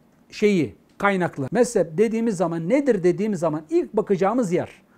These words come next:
bunları yazan İmam Muhammed. İmam Muhammed zaman içinde kısmen bunları oluşturuyor. Bu isimler, her ne kadar isimleri kendi koysa bile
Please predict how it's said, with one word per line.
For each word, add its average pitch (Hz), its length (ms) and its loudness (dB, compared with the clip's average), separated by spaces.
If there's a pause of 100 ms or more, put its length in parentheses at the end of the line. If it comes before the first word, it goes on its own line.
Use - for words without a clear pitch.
(340)
bunları 233 300 2
yazan 233 420 4
İmam 220 260 -2
Muhammed. 156 420 -4 (460)
İmam 240 300 2
Muhammed 147 320 -2
zaman 196 340 2
içinde 190 540 -2 (460)
kısmen 247 440 0
bunları 185 300 4
oluşturuyor. 135 580 -2 (720)
Bu 240 100 -4
isimler, 214 540 0
her 196 200 0
ne 233 80 0
kadar 196 220 0
isimleri 196 460 0
kendi 196 260 -2
koysa 190 380 2
bile 262 340 2